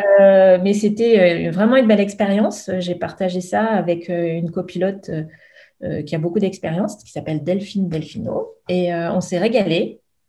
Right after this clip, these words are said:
Euh, j'ai, euh, encore beaucoup de chemin à faire, euh, pour le passage des dunes, parce que quand elles sont très, très hautes, euh, ben, en fait, le problème, c'est que j'ai le vertige. <laughs> Donc, si j'oublie ça, ça se passe très bien.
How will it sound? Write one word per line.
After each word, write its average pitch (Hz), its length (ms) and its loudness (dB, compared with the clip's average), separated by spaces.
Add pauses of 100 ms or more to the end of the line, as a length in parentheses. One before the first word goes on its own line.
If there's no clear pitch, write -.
(360)
Euh, 170 180 2
j'ai, 185 400 0
euh, 180 160 10
encore 214 340 4
beaucoup 320 240 0
de 277 320 6
chemin 262 280 -2
à 262 60 0
faire, 262 420 4
euh, 208 120 2
pour 214 160 0
le 220 80 4
passage 220 400 4
des 220 140 4
dunes, 214 320 4
parce 175 220 -2
que 190 100 -4
quand 196 260 -4
elles 196 140 0
sont 196 260 -2
très, 208 200 -4
très 208 200 -2
hautes, 214 300 2
euh, 170 160 0
ben, 180 240 2
en 160 100 -4
fait, 220 280 -4
le 180 100 -2
problème, 202 260 0
c'est 185 140 -4
que 170 60 -2
j'ai 240 100 0
le 311 60 0
vertige. 220 460 -2 (400)
<laughs> 269 120 6 (1200)
Donc, 247 260 4
si 294 340 4
j'oublie 269 380 4
ça, 262 400 6
ça 208 220 2
se 196 80 -10
passe 202 220 0
très - 180 0
bien. 208 260 2